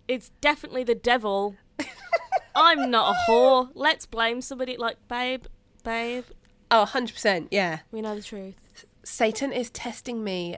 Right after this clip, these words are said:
Speaker 2: and so I can't be punished because this is just a test from Satan.
Speaker 1: True, true.
Speaker 2: Um, so, this is what I found. Did you find anything, Yasmin, about Anton LaVey?
Speaker 1: Um, I've heard that name, and I know he's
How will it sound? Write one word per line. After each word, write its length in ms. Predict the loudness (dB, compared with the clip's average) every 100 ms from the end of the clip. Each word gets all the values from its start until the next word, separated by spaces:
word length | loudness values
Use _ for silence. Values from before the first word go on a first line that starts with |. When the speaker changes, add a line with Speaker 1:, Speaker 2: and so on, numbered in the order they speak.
| -6
Speaker 2:
and 220 | -6 -6
so 520 | -4 0 0 0 -2 -4
I 100 | -8
can't 280 | -8 -10 -10
be 100 | -12
punished 420 | -8 -8 -8 -12
because 280 | -16 -14 -14
this 200 | -12 -10
is 80 |
just 180 | -10 -10
a 40 | -6
test 260 | -6 -6
from 100 | -8
Satan. 540 | -6 -6 -4 -4 -4 -8 -18 -20 -20
Speaker 1:
True, 280 | -18 -16 -16 -18 2
true. 120 | 4
Speaker 2:
Um, 180 | 4 0 _ -14 -14 -18 _ _ -20 _
so, 460 | -4 6 8 6 0 _ _ _ _ _ _ _ _ _ _
this 180 | 2 2
is 100 | 2
what 100 | 0
I 120 | 0
found. 360 | 0 -4 -6 -10 _ _ _ _ _ 0
Did 200 | 0 2
you 100 | 0
find 260 | 2 2 0
anything, 300 | -4 -6 -6
Yasmin, 420 | -6 -6 -6 -6
about 480 | -8 -2 -2 -2 -8 _ -4
Anton 500 | -2 0 -2 -4 -2
LaVey? 500 | -2 -4 -6 -6 -10 -14 _ _ _ _ -8
Speaker 1:
Um, 480 | -4 -4 -6 -10 -14 -10
I've 160 | -8 -8
heard 300 | -6 -6 -4
that 180 | -6 -6
name, 400 | -6 -6 -8 -8
and 140 | -8
I 80 | -6
know 340 | -6 -6 -6 -8
he's 460 | -10 -14 -14 -14